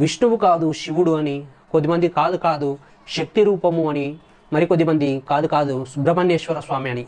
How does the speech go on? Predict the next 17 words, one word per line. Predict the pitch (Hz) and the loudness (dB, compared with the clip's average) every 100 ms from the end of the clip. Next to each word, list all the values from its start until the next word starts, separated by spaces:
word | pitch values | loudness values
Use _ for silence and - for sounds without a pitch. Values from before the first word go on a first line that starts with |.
| 190 | 2
ఈ | |
విధంగా | 185 185 214 151 151 - - _ _ 151 | 4 2 0 0 -2 -8 -20 _ _ 0
వితండవాదాలు | 151 196 214 202 175 156 156 151 | 2 2 2 2 2 2 -2 -6
చేస్తూ | 147 151 135 127 - - - | -6 -6 -6 -6 -16 -18 -6
అది | 135 | -2
వైష్ణవుడు | 135 120 139 202 190 | 0 0 -2 -2 0
మాత్రం | 185 151 147 | 0 0 -2
కాదు, | 139 117 147 156 139 117 - | -4 -2 0 2 0 -4 -10
విష్ణుమూర్తి | 123 - 175 160 - 143 | -4 0 2 0 0 0
యొక్క | 139 185 226 - - - 135 | 0 -2 -2 -4 -20 -2 2
అవతారం | 156 180 175 | 4 2 2
అయితే | 160 147 | 0 -2
కాదు | 131 135 156 | 0 2 2
అనే | 151 | 0
వివాదాన్ని | 131 127 127 117 147 294 | -2 0 0 0 -2 -2
చెప్తారు. | 320 - - 135 - - - - - - | -6 -14 -8 -4 -4 -4 -10 -20 -12 0
అయితే | 139 139 143 127 | 2 4 0 0